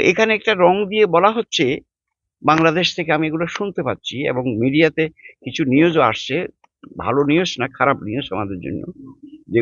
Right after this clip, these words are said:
উনি ওখানে ষড়যন্ত্র করে বাংলাদেশকে ভিখারি বানানোর জন্য গেছে, এরকম কথাও বলেছে। এখন আমার কি হাত আছে বলুন তো? আমাদের তো কোনো হাত নাই, কাকে ভিখারি বানাবো? আমাদের মূল চেষ্টা হবে দেশকে সংগঠিত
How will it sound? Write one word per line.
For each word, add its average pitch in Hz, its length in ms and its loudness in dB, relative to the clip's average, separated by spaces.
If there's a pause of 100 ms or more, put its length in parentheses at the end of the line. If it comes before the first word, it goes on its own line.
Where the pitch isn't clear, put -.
উনি 151 160 4
ওখানে 147 260 0 (120)
ষড়যন্ত্র 143 480 0 (100)
করে 143 140 -2 (500)
বাংলাদেশকে 120 600 0 (960)
ভিখারি 196 360 4 (100)
বানানোর 156 400 2
জন্য 120 140 -2 (120)
গেছে, - 220 -12 (320)
এরকম 139 280 -2 (120)
কথাও 120 280 0 (100)
বলেছে। 71 340 -6 (760)
এখন 214 160 2 (500)
আমার 139 320 2
কি 196 80 -10 (120)
হাত 127 180 2 (100)
আছে 202 160 -4
বলুন 156 300 -2 (100)
তো? 131 60 -2 (600)
আমাদের 123 280 -2
তো 160 60 -6
কোনো 180 160 -2 (100)
হাত 165 220 4
নাই, 151 260 -2
কাকে 123 240 -4
ভিখারি 139 460 -4
বানাবো? 104 260 -4 (420)
আমাদের 190 300 6
মূল 160 220 0 (120)
চেষ্টা 160 340 -2
হবে 202 160 -2 (420)
দেশকে 160 320 0 (400)
সংগঠিত 160 460 0